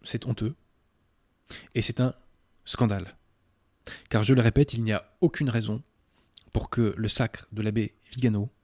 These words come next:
soit valide.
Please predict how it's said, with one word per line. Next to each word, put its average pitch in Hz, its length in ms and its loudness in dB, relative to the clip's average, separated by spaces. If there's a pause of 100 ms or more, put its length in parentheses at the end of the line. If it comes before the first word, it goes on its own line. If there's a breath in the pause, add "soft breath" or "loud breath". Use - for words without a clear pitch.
(600)
soit 107 440 -4 (960)
valide. - 340 -4